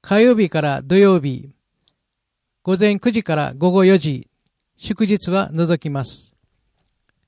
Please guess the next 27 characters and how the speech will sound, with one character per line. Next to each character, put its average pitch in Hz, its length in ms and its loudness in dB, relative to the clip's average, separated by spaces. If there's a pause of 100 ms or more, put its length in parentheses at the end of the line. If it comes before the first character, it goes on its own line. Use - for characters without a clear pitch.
(540)
福 202 220 -6
祉 233 180 -4
会 254 240 -2
館 175 220 -4
で 156 100 -4
は、 147 300 -4 (300)
総 247 300 0
合 233 220 2
相 226 220 0
談 214 200 0
窓 190 240 0
口 202 200 -4
の 165 100 -4
他 160 240 -4
に 156 100 -6
も、 139 240 -6 (380)
次 269 260 -8
の 196 180 -8
相 233 240 -12
談 220 220 -10
窓 208 240 -10
口 180 180 -14
が 196 300 -12
あ 180 80 -18
り 170 120 -12
ま 160 140 -12
す。 - 320 -20